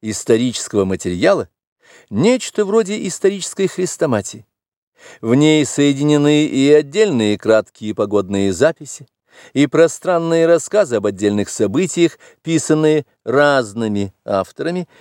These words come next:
и дипломатические документы – например, договоры Руси с греками десятого века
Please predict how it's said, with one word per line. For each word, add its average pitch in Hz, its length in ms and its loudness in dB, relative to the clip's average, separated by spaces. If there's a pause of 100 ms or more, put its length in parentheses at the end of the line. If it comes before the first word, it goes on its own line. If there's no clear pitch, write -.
(240)
и 139 140 0
дипломатические 156 880 -2
документы – 175 840 0 (240)
например, 110 320 0
договоры 120 480 4
Руси 131 400 0
с 104 100 -4
греками 120 540 2
десятого 101 520 -2
века 113 320 0